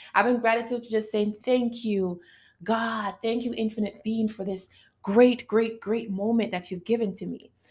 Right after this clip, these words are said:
Having a gratitude binder. This is my gratitude binder right here. And I, I, I write down each and everything that I'm thankful for. I am thank-, and, and it doesn't matter how many times you say you're thankful, each and every day, the more the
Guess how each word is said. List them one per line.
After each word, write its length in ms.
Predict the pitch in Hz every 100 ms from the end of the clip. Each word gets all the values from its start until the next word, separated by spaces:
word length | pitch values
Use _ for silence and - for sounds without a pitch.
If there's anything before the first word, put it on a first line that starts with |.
| -
Having 420 | - 214 294 302 -
a 160 | 233 190
gratitude 840 | 190 220 240 254 254 254 226 175
binder. 380 | 190 202 202 175
This 180 | 220 339
is 140 | 349
my 140 | 403 392
gratitude 440 | 240 247 247 226
binder 300 | 226 220 214
right 240 | 208 202
here. 260 | 226 214 - - _ _ _ - - -
And 240 | 202 202 185
I, 200 | 220 220
I, 120 | 214 -
I 280 | 302 226 175
write 380 | 208 233 180
down 380 | 202 180 170 - - -
each 240 | 262 285
and 100 | 277
everything 300 | 247 233 233
that 100 | 214
I'm 160 | 196 202 -
thankful 460 | 190 196 - 180
for. 500 | 175 - 151 - - _ _ - - -
I 300 | 196 196 -
am 200 | 196 190
thank-, 380 | - 233 240 247 -
and, 160 | 220 220
and 260 | 190 175 175 -
it 120 | 185 175
doesn't 240 | 220 262
matter 160 | 247 247
how 100 | 247
many 160 | 233
times 320 | 240 220 220
you 60 | 214
say 160 | 220 214
you're 140 | 202
thankful, 640 | 202 190 190 185 180 180 -
each 180 | 190 214
and 120 | 208
every 180 | 208 208
day, 420 | 190 190 190 -
the 80 | 175
more 320 | 175 196 214
the 160 | 202